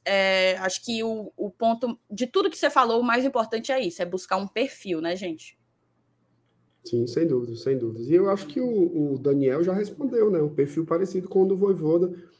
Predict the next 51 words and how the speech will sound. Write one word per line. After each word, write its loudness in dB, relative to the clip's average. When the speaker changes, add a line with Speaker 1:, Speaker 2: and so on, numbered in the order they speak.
Speaker 2:
Eu 4
gosto 6
muito, 8
eu, 2
eu 6
me -2
lembro, 6
Thaís, -2
como -4
se -10
fosse -2
hoje, 4
assim, -6
a -2
gente -2
analisando 0
o 0
Vojvoda 6
quando 2
ele 0
começou 2
a -2
ser -2
especulado, -4
né? -6
E 2
uma 8
das 4
coisas 0
que -6
a 0
gente -6
fa-, -2
falava 0
é 2
que, -6
embora 6
ele 2
tenha 0
preferências 2
de -2
jogo, -2
a 2
grande 4
marca 2
do -6
Vojvoda -2
era 2
estudar -2
cada -4
adversário -2